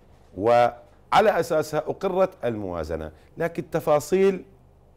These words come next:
الموازنة وأين ستصرف ربما أوجزها السيد رئيس مجلس النواب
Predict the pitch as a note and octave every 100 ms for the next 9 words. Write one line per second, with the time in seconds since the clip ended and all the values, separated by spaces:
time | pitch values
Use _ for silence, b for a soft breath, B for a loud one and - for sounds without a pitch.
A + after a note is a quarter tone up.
0 | _ E3+ D3+ G#2+ F#2 E2 F2 F2+ - -
1 | G3+ A3 - C#3 A#2+ B2 A#2+ C3 - -
2 | b b E3+ F#3+ F3+ D#3+ C3+ B2 C3+ G2+
3 | B2 B2 A#2+ B B - B2+ - B2 A#2+
4 | G#2+ B2+ B2+ A#2+ - b b b D3 D#3+
5 | C3 - A2 A2 G#2+ A2 A2+